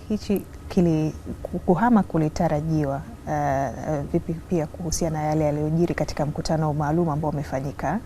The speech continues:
uh, jana? Mtazamo wako ni upi?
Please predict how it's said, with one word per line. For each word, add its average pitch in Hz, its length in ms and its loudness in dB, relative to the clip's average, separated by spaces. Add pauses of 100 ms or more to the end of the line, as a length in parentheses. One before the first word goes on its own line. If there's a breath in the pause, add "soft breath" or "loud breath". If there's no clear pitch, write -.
(120)
uh, 156 280 -4
jana? 151 300 -4 (2000 loud breath)
Mtazamo 175 440 6
wako 160 220 0
ni 127 120 -4
upi? - 220 -8